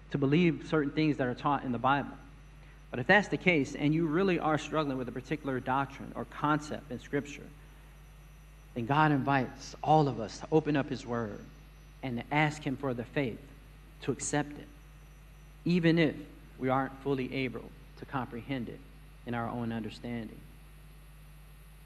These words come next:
Because at least for now, in this life, we're all called as Christians to embrace certain things by faith. And so please, friends,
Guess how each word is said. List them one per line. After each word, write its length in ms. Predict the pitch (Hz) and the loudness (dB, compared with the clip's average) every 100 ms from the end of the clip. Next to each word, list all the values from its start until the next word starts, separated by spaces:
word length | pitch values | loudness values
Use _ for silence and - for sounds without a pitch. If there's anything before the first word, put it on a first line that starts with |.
| - - | -18 -12
Because 300 | 113 139 120 | 0 2 2
at 100 | 127 | 2
least 280 | 160 151 | 2 2
for 160 | - 127 | -4 -2
now, 460 | 120 151 143 107 104 - - - - | 2 4 4 0 -8 -16 -20 -20 -10
in 180 | 117 117 | -2 4
this 280 | 127 196 - | 10 10 8
life, 200 | 117 104 - - - - - - - - | -6 -8 -14 -18 -20 -20 -20 -20 -20 0
we're 200 | 135 165 | 6 8
all 260 | 143 139 | 8 4
called 460 | 139 156 143 110 110 | 0 -4 -2 -2 -4
as 200 | 131 139 | -4 -4
Christians 560 | - 175 175 - - - - - - - - - | -4 -4 -4 -6 -14 -16 -20 -20 -20 -20 -20 -6
to 140 | - 143 | 0 2
embrace 520 | 131 127 165 175 - | 2 2 4 2 0
certain 380 | 170 165 165 156 | -2 -2 -2 -6
things 480 | 175 156 107 104 - - - - - - | -2 -2 -4 -10 -16 -20 -20 -20 -20 -6
by 200 | 127 123 | -2 -2
faith. 340 | 113 143 123 - - - - - - - - - - - - - | -4 -4 -6 -8 -16 -20 -20 -20 -20 -20 -20 -20 -20 -20 -20 -10
And 80 | 127 | -4
so 160 | 147 135 | 0 0
please, 320 | - 208 175 | 2 2 2
friends, 440 | - 117 101 - | 0 -6 -6 -12